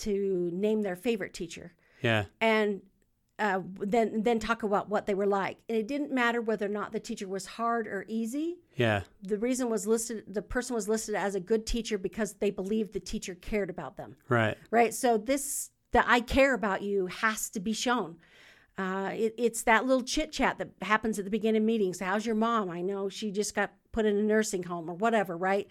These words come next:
Speaker 2: Right.
Speaker 1: It's all of that. They not only care about you, but they care enough to know individually about the people that are their followers.
Speaker 2: Yeah.
Speaker 1: Um, okay,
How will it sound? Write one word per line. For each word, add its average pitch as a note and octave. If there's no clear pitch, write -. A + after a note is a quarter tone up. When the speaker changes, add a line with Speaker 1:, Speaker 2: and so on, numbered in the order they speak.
Speaker 2:
Right. A2+
Speaker 1:
It's A2
all C4
of G#3
that. G3
They A#3
not C4
only A3+
care D4
about A#3+
you, G3+
but F#3+
they G3+
care A#3+
enough G#3+
to A3+
know G#3
individually G3
about E3
the F#3+
people F3+
that E3+
are D3+
their D3+
followers. -
Speaker 2:
Yeah. B2
Speaker 1:
Um, G#3
okay, A3+